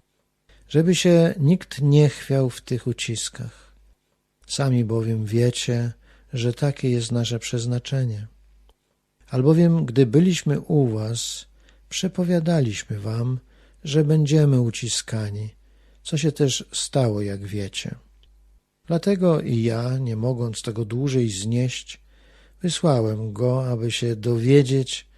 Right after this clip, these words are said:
o wierze waszej, czy aby czasem nie zwiódł was kusitel,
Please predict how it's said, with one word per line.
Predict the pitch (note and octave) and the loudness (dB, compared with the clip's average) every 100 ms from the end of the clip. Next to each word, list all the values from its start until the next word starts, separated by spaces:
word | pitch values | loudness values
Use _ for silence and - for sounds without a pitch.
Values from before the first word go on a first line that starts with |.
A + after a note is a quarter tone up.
| _ _ - | _ _ -6
o | B2+ | -2
wierze | B2+ A#2 G2+ A2 | 2 2 0 -4
waszej, | G2+ A2 G#2+ - A2 A2+ A#2 _ _ _ _ _ - | -4 -6 -6 -6 -8 -8 -10 _ _ _ _ _ -6
czy | C#3 | 0
aby | D3+ D#3+ | 2 2
czasem | - D#3+ E3 - D#3 C3+ | 0 -2 0 0 0 2
nie | C#3 D3+ | 4 4
zwiódł | C#3+ C#3 C#3 B2 | 2 0 -4 -2
was | B2+ B2 - | -2 -4 -6
kusitel, | - B2+ - - A2 - A2+ A2+ | -8 -8 -6 -6 -6 -6 -8 -8